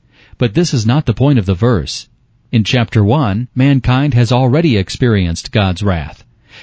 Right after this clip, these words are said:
Mankind has fitted himself for destruction. It is God who endures these vessels, vessels who have prepared themselves for destruction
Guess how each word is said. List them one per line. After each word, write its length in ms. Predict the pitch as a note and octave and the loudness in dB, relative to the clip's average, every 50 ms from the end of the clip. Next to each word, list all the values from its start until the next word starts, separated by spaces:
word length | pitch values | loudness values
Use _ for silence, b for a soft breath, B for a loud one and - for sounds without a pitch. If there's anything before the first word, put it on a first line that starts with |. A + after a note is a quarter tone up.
| B B - | B B 0
Mankind 640 | A#2+ C3 C3 B2 G#2+ - G#2+ G#2 A#2+ C#3 D#3 C#3 | 2 2 2 2 2 2 2 2 2 2 2 2
has 200 | A#2+ A2+ G#2+ - | 2 2 0 0
fitted 360 | - - - C#3 C#3 C#3+ B2 G2 | -4 -2 -2 0 0 0 0 2
himself 640 | A#2+ A#2 A2 G2 - - F3+ E3+ C3 G2 - - _ | 2 2 2 0 0 -2 0 0 -2 -4 -6 -10 _
for 180 | - - B2+ | -2 -2 0
destruction. 680 | G#2+ G#2 F#2+ - - A#2 F#2+ - - - F2+ D2+ C2+ - - _ _ _ B B B B B B | 0 0 -2 -2 -2 -2 -2 -2 -4 -6 -6 -6 -8 -10 -16 _ _ _ B B B B B B
It 140 | - - D3+ | -6 -2 0
is 160 | D3+ C3 G2+ | 0 0 0
God 320 | - B2 B2+ C#3 D3 C#3+ A2 | 0 0 0 0 2 2 4
who 140 | A2+ A2 G#2 | 4 4 4
endures 560 | G2 F#2+ F#2+ C3 D#3 D3 A#2 G2 F#2 F2 - | 2 2 2 2 2 2 2 2 0 -2 -2
these 240 | A2+ G2 F#2+ F2 F2 | -2 -2 -2 -2 -2
vessels, 640 | - F#2+ F2+ - - D#2+ D2 C#2 C2 - - - _ _ _ _ _ | -4 -4 -4 -4 -6 -8 -8 -10 -12 -16 -18 -20 _ _ _ _ _
vessels 460 | A#2 A#2+ B2+ B2 - C#3+ C3+ C#3 - | -2 -2 -2 0 0 0 -2 0 0
who 100 | - C#3 | 2 2
have 240 | A#2+ A#2+ B2 A2+ - | 2 2 2 0 0
prepared 420 | - A#2+ - - A#2+ B2 B2+ A#2+ A2 | -2 0 2 2 2 2 2 2 0
themselves 760 | A#2 A2 G#2+ G2+ - - F3 F3+ E3+ A#2+ F#2+ F2+ G2 - | 0 0 0 0 0 0 0 0 0 0 -2 -2 -6 -6
for 180 | - - B2+ A#2+ | -2 0 0 2
destruction 600 | A2+ G#2 - - D3 D3+ - - - E2 C#2+ | 0 0 0 0 -2 -2 -2 -2 -4 -6 -6